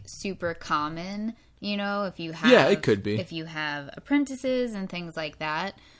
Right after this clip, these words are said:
Speaker 1: It's just funny 'cause you don't know at the time that what you're painting is gonna become the most famous painting in the world. And if you knew that, maybe you'd be like, "It's kinda weird to have these duplicates just laying around."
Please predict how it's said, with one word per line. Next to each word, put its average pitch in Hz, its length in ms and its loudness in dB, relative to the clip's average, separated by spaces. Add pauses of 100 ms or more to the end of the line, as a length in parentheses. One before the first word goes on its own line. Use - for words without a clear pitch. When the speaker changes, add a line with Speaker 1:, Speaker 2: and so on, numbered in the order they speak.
(360)
Speaker 1:
It's 185 220 -2
just 185 240 -4
funny 160 640 -4
'cause 185 180 -4
you 185 140 -2
don't 170 280 -2
know 160 180 -2
at 147 120 -8
the 147 80 -8
time 156 580 -2
that 156 280 -4
what 165 160 -4
you're 156 140 -6
painting 156 480 -8
is 135 120 -6
gonna 151 220 -8
become 143 320 -8
the 143 80 -8
most 151 320 -8
famous 147 300 -6
painting 151 360 -8
in 147 100 -8
the 139 80 -8
world. 151 440 -4
And 175 80 -6
if 156 100 -10
you 165 80 -8
knew 196 200 -2
that, 147 260 -2
maybe 160 220 -6
you'd 151 100 -8
be 139 140 -8
like, 147 240 -8
"It's - 100 -10
kinda 202 240 -2
weird 156 280 -6
to 160 40 -8
have 165 180 -8
these 151 140 -10
duplicates - 680 -6
just - 180 -8
laying 131 280 -6
around." 95 380 -6